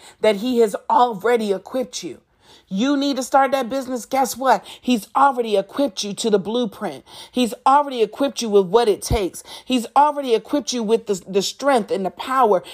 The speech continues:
and the faith that you need. He's already equipped you with the anointing to carry it out for such a time. He's already given you the people lined up that are gonna help you along the way.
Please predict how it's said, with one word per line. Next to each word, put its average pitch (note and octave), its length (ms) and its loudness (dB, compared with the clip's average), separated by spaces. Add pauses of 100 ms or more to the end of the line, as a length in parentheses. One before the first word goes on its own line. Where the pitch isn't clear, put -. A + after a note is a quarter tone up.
(120)
and G#3 120 0
the G3+ 80 2
faith B3+ 420 2
that G3 200 -4
you G#3+ 80 -6
need. G#3 400 -4 (180)
He's A3+ 220 -2 (140)
already C#4+ 360 2
equipped C#4 400 -4
you A#3+ 80 -2
with G#3 180 -4
the A3 100 6
anointing G#3 640 0 (240)
to G#3+ 100 2
carry A#3+ 380 2
it - 280 -4
out B3 220 4
for G#3+ 160 -6
such B3 400 -2
a G3 80 -2
time. B3 480 -4 (220)
He's C4+ 340 0
already C#4+ 400 2
given B3+ 420 -2
you A#3+ 120 -2
the A3+ 100 4
people A#3 420 -2
lined A#3+ 540 2
up C4 240 2 (220)
that A#3 120 6
are A#3+ 80 0
gonna A3 220 -6
help A#3 240 -2
you A#3+ 160 -4
along A3+ 320 -2
the F#3+ 100 -4
way. A3 300 0